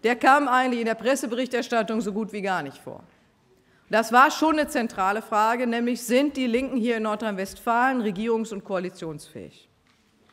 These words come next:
Und dieser Teil des Gespräches, den fand ich sehr ernüchternd. Denn erkennbar wollten die Linken hier in Nordrhein-Westfalen Regierung und Opposition in einem sein.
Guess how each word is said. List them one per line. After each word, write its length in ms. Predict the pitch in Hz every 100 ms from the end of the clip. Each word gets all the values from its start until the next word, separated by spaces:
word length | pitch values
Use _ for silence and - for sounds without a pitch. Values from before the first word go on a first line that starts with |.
| _ _ _ _ _ _ _ _
Und 200 | - 226
dieser 340 | 294 370 311 -
Teil 260 | 233 214
des 160 | 208 202
Gespräches, 720 | 208 - 202 214 247 269 247
den 120 | 240
fand 260 | - 233 247
ich 120 | 240
sehr 360 | 196 226 240 -
ernüchternd. 680 | 202 196 196 160 110 - _ _ _ _ _ _ _ _ _ _ _
Denn 160 | 208 240
erkennbar 760 | 262 262 320 370 277 180 - - - _ _ _ -
wollten 400 | 226 294 277 233
die 100 | 233
Linken 640 | 233 285 311 320 294 294
hier 200 | 254 277
in 60 | 254
Nordrhein-Westfalen 1000 | 240 247 226 208 - - 247 247 269 247
Regierung 580 | 220 180 262 262 269 240
und 160 | 220
Opposition 680 | 196 233 226 208 196 214 208
in 100 | 202
einem 320 | - 175 170
sein. 240 | 127 117